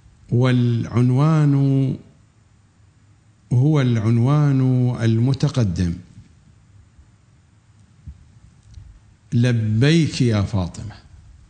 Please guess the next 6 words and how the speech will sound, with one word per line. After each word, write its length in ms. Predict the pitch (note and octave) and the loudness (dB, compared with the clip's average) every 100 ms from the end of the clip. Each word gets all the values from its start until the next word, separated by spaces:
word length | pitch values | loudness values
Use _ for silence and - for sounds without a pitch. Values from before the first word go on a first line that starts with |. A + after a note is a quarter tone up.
| - _ _ _ _ G#2+ | -20 _ _ _ _ -4
لبيك 460 | A2 G2+ B2+ A#2+ | -2 0 0 0
يا 160 | A2 F#2 | -2 -2
فاطمة. 640 | - C3+ C3+ B2+ B2+ B2+ - - - - _ _ _ _ - - - - - - _ - | -2 -2 0 0 0 -2 -8 -20 -20 -20 _ _ _ _ -20 -20 -20 -20 -20 -20 _ -4
لا 160 | A#2 A#2 | -2 0
زال 300 | A#2+ C#3 B2 | 0 0 0
الحديث 580 | G2+ - A2+ C#3 A#2+ | -2 -2 0 0 0